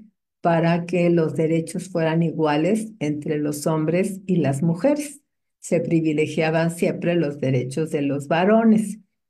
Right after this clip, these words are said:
¿sí? Pero bueno, actualmente eso ya no lo tenemos, afortunadamente, ¿sí? Y, eh, en este caso, pues ya la, la regulación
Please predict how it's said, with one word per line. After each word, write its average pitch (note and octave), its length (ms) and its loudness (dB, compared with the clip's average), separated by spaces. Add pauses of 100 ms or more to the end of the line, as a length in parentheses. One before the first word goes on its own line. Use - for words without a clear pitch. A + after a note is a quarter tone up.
¿sí? E3 180 0
Pero D#3 500 2
bueno, D#3 280 2
actualmente F3+ 720 2
eso D#3+ 200 -2
ya C#3 320 0
no D3 180 -2
lo D3 220 -4
tenemos, G3+ 580 2
afortunadamente, E3 1300 0 (300)
¿sí? - 480 0 (320)
Y, A3 480 4
eh, D#3+ 640 2 (160)
en D#3 240 2
este F#3 320 0
caso, G#3 500 4
pues D#3+ 300 -2
ya E3 340 -2
la, D3 320 0
la C#3 220 -2
regulación D3 1040 -2